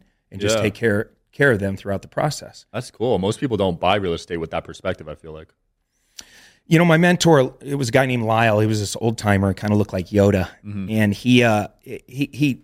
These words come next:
Speaker 1: he wouldn't let me do anything fancy. Everything was just like, be enthusiastic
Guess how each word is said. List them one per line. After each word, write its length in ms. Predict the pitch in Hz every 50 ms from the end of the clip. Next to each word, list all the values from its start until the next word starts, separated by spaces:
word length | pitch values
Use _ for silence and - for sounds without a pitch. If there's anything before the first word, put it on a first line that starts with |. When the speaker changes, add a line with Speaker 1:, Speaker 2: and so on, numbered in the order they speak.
| _ _ _ _
Speaker 1:
he 140 | - - 160
wouldn't 300 | 147 143 196 214 160 151
let 140 | 156 147 143
me 280 | 139 139 131 123 113
do 280 | - 113 107 131 123 120
anything 380 | 120 135 147 131 - 127 110
fancy. 520 | 98 - - 107 101 92 - - 92 90 -
Everything 520 | 120 143 143 170 165 - - 151 147 127
was 160 | 117 107 98
just 280 | - - 120 107 - -
like, 320 | 104 98 98 92 - - _ - 104 107
be 160 | 113 123 135
enthusiastic 960 | 135 110 - - 127 120 110 113 113 127 147 165 - - 202 196 196 - -